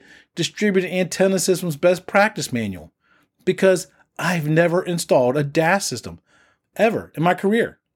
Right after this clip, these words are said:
And I get asked questions about it all the time. And I know that's a weak area of mine. That's more part of the thing is you need to know where you are weak, identify them. And I don't want to hear, "But Chuck, I can't afford to take a class.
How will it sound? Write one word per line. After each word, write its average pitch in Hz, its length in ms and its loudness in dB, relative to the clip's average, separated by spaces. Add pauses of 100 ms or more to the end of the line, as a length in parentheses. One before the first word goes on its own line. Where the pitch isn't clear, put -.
(380)
And 156 80 -2
I 170 60 2
get 175 140 2
asked 196 240 2
questions 196 320 -2
about 139 180 0
it 135 80 0
all 131 80 0
the 127 60 -6
time. 156 400 -12 (720)
And 143 100 2
I 143 60 6
know 160 200 4
that's 165 220 2
a 143 80 4
weak 143 340 -2
area 147 260 4
of 117 40 -2
mine. 117 140 -2
That's - 180 0
more 165 140 -2
part 196 180 0
of 160 60 0
the 139 60 0
thing 180 260 -2
is 120 100 0
you 127 60 -4
need 196 160 -2
to 185 60 -2
know 165 180 2
where 151 180 2
you 147 220 2
are 131 100 4
weak, 135 320 -2
identify 131 560 -4
them. 82 240 -14 (880)
And 131 100 -2
I 196 200 4
don't 185 280 4
want 156 220 4
to 160 80 0
hear, 127 220 2
"But 160 140 -8
Chuck, 202 280 2
I 165 100 2
can't 208 320 0
afford 190 360 0
to 175 60 -4
take 196 340 -2
a 185 40 -4
class. 202 840 -2